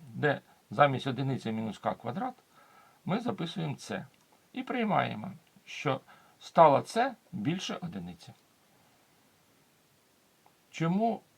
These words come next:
важливий цей інтеграл? І якому інтегралу він є відповідник? Давайте подивимося. У нас є інтеграл від нуля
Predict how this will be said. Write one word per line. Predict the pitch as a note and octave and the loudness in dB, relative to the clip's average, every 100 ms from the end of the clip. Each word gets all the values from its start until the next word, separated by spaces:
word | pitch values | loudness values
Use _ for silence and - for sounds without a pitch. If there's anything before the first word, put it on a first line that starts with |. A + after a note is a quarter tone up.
| - | -8
важливий | B2+ B2 C3 D#3 F3 A#2+ G2+ | -2 -2 0 -2 -2 -4 -4
цей | - C3+ - | -2 -2 -2
інтеграл? | F#2 F#2 G#2+ F#2+ E2+ - _ _ _ _ _ _ _ _ _ _ _ _ _ - | -8 -6 -4 -2 -4 -6 _ _ _ _ _ _ _ _ _ _ _ _ _ -4
І | C#3 | -2
якому | D3 F3 D#3 - | 0 0 -2 -2
інтегралу | C3 G#2+ B2 A#2 E3+ D#3+ G2+ - | -4 -4 -4 0 0 0 -4 -8
він | A2+ F#2+ | -8 -4
є | A#2+ B2 | -4 -4
відповідник? | G2 - G2+ F#2+ - - - _ _ _ - - - - - - | -6 -8 -6 -6 -10 -20 -20 _ _ _ -20 -20 -20 -20 -20 -8
Давайте | - F3 D#3+ | -4 -2 -2
подивимося. | C3 C3+ A#2+ F#2 F#2 - - - _ - - - - - _ _ | -4 -2 -2 -4 -6 -14 -20 -20 _ -20 -20 -20 -20 -20 _ _
У | B2+ | -4
нас | E3+ G#3+ F#3 - | 0 2 0 -4
є | B2 C3 - - _ _ _ _ _ _ _ | -4 -2 -2 -6 _ _ _ _ _ _ _
інтеграл | - C3 C3+ D3 F3+ G#3+ C#3+ - _ - | -6 -4 0 2 4 4 2 -4 _ -8
від | B2 B2 | -6 -2
нуля | D3+ E3 D#3+ - | 0 4 2 2